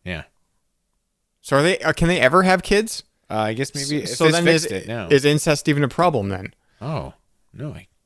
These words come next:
Speaker 1: I, if this cure fixes the impotence as well as the memory issue, which they didn't really mention if it did or not.
Speaker 2: No, they didn't.
Speaker 1: I think it must have. They would have. Maybe.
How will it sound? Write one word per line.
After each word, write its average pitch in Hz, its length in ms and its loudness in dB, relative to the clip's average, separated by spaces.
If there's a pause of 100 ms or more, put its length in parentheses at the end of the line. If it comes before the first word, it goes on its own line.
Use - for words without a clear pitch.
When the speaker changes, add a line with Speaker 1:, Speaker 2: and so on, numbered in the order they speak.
(540)
Speaker 1:
I, 131 120 0
if 151 300 2
this 170 180 2
cure 175 400 4
fixes 151 500 -8
the 123 220 -10
impotence 131 500 -12
as 104 160 -14
well 110 200 -8
as 104 100 -10
the 107 60 -12
memory 104 400 -12
issue, 85 380 -18
which 101 200 -18
they 120 80 -6
didn't 147 260 -8
really 131 240 -8
mention 131 320 -8
if 147 140 -12
it - 60 -16
did 190 180 -12
or - 40 -14
not. - 120 -12
Speaker 2:
No, 247 240 -4
they 113 100 0
didn't. - 480 -6 (680)
Speaker 1:
I 156 60 -2
think 294 220 -4
it 131 100 -4
must 123 240 -4
have. 78 360 -14
They 208 100 0
would 240 160 4
have. 180 180 -4 (1300)
Maybe. 73 440 -8